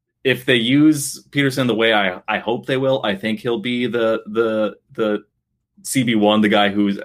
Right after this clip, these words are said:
who's probably shadowing guys. I think he's more suited to do that. That said, I think Pete-, there's a good chance Peterson drops off even more, and there's a good chance that Dantzler has a huge breakout year. So, um, tough to say confidently, but if I have to hedge my bets, I'd say Peterson.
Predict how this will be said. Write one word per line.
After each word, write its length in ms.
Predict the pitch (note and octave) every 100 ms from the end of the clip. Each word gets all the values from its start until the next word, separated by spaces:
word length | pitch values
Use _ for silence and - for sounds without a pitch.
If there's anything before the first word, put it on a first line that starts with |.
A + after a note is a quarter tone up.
| -
who's 240 | G2 G2+
probably 480 | - A#2 G2+ G2 G2
shadowing 420 | - G#2 G2+ G#2
guys. 300 | G2+ G#2 G#2+
I 100 | -
think 220 | G2 G2+ G2
he's 160 | G2
more 160 | G2 F#2+
suited 340 | - G#2+ G#2+
to 80 | G#2
do 160 | A2 G#2+
that. 280 | A2+ A#2 - - - _
That 220 | G#2 G2+ -
said, 280 | G#2+ G2+
I 140 | - G2
think 360 | G#2 G2+ G2 - - _
Pete-, 240 | D3 D3
there's 140 | C#3 A#2+
a 60 |
good 180 | G#2+ C3+
chance 300 | - C3+ B2+
Peterson 400 | C3+ B2+ A#2+ B2
drops 340 | G#2+ A2+ A2+ -
off 240 | A2+ G2+
even 280 | A2 G#2 F#2+
more, 220 | F#2 F#2+ A2
and 100 | G2+
there's 140 | G2
a 60 | G#2
good 160 | G#2+
chance 260 | G#2 G#2+ G2
that 140 | G#2
Dantzler 380 | G#2+ G2 G2 F2+
has 140 | F#2+
a 80 | F2+
huge 260 | F2 G#2 -
breakout 400 | G2+ F#2+ F#2+ -
year. 200 | D#2 - _
So, 360 | - G2 E2+ - - - - _
um, 480 | G#2 F2+ D#2+ D#2 D2+ _ - _ -
tough 160 | - D3
to 60 | C3
say 160 | C3+
confidently, 600 | C3 A#2 G#2 G2+ G2+ F#2+ F#2+
but 420 | - G2+ F#2 -
if 120 | G2+
I 40 | G2
have 200 | G2+ G2+
to 100 | G2+
hedge 200 | G2 G2
my 140 | G#2
bets, 260 | F#2+ G2 F#2+
I'd 120 | G2+
say 120 | G#2
Peterson. 420 | G#2 G#2 - -